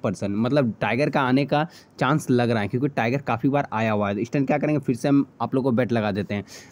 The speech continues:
देख लो भाई, दस रुपया फिर से हम लगा दिया। और आप लोग को भी क्या करना है, कम अमाउंट के साथ जो है इस गेम को खेलना है। दस रुपया लगाना है, हारोगे तो बीस करना है। देख लो, जैसे कि गुलाम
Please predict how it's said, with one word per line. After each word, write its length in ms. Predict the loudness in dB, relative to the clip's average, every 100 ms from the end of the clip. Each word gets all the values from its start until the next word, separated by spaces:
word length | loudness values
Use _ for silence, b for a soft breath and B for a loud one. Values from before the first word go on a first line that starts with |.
| B B -8
देख 140 | -2 2
लो 60 |
भाई, 120 | 4 2
दस 260 | 2 0
रुपया 160 | 0 2
फिर 160 | 2
से 140 | 2 2
हम 120 | 2
लगा 180 | 2 0
दिया। 160 | 0
और 80 | 0
आप 240 | -2 -2 -2
लोग 100 | 0
को 120 | 0
भी 100 | 0
क्या 160 | 0
करना 280 | 0 0 2
है, 80 | 0 0
कम 200 | 2 4
अमाउंट 280 | 4 2 0
के 60 |
साथ 240 | -2 0 0
जो 180 | 2
है 120 | 2 0 -8 _ -20 -20 -10 0
इस 100 | 2
गेम 180 | 4 2
को 100 | 0
खेलना 380 | 0 0 2 0
है। 60 |
दस 240 | -2 -2 -2
रुपया 200 | 0 0
लगाना 280 | 2 0
है, 60 | -2
हारोगे 400 | -2 0 2 2
तो 100 | 2
बीस 200 | 0 0
करना 260 | -2 -2 -2
है। 60 |
देख 160 | -2 0
लो, 100 | 0
जैसे 220 | -2 0
कि 80 | 0
गुलाम 340 | 2 2 2